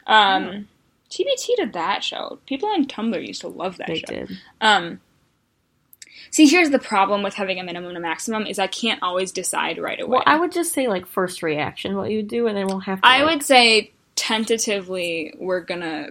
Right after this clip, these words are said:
Speaker 1: befriend, but, like, she's probably on, like, the list of people I might knock off the befriend list,
Speaker 2: Okay.
Speaker 1: you know?
Speaker 2: Mm-hmm.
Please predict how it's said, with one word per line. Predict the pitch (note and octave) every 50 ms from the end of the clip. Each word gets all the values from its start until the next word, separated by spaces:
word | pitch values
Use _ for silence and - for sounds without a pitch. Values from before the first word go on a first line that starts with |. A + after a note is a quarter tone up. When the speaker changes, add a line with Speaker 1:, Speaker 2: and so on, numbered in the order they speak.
| - -
Speaker 1:
befriend, | - E3+ E3 - - - F3 D3+ D3+ F3+ G3 G#3+ A3 G#3+ -
but, | - E3+ D3+ E3
like, | F3+ F3 E3+ E3+ E3
she's | - - - - - A3+ G#3 G3 F#3 F#3 F3 -
probably | - - F#3+ F#3 F#3 F#3+ E3+ F3 F3 E3+ C#3+
on, | - E3+ F3 E3 D#3+
like, | E3+ E3 -
the | - F3
list | D#3 D3+ - - F#3
of | -
people | - F#3 F3+ - E3 D#3+
I | D#3+ D#3+
might | D#3+ E3 E3 E3 D#3+ - -
knock | - D#3+ D#3 - - -
off | - - - -
the | - D3+
befriend | - - - - - - - -
list, | - - - G3+ G3 G3+ -
Speaker 2:
Okay. | F#3+ - G#3+
Speaker 1:
you | G#3
know? | G3+ G3+ G3+ G#3
Speaker 2:
Mm-hmm. | - C4 C4+ - D#4+